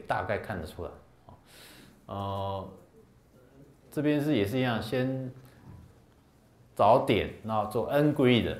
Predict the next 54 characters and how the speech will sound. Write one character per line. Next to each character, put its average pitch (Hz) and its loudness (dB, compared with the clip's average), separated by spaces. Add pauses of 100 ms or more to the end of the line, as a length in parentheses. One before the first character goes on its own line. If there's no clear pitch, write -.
(120)
然 101 -6
后 95 -2
把 87 -4
它 92 -6
算 156 4
出 151 2
来， 90 4
看 117 -4
z 113 0
值 85 -10
是 87 -12
多 90 -4
少。 82 -6 (360)
算 156 2
之 151 4
后， 143 6
然 113 4
后 120 6
把 98 4
它 101 6
画 156 6
出 - -4
来， 80 0
切 - -6
片 110 -4
图， 85 -8 (400)
然 123 -2
后 123 -2
接 156 2
着 139 4
再 156 4
做 151 6
一 127 6
遍， 113 2 (140)
把 90 -6
它 113 -2 (840)
做 147 0
得 117 2
更 127 4
细， 123 -2
哦 80 -12
，Y 117 0
one、 110 2
Y 113 2
two、 113 0
Y 107 4
three 107 -4
就 120 -2
更 139 4
细， 127 -2 (340)
然 113 0
后 131 0
用 123 -2
interp 113 0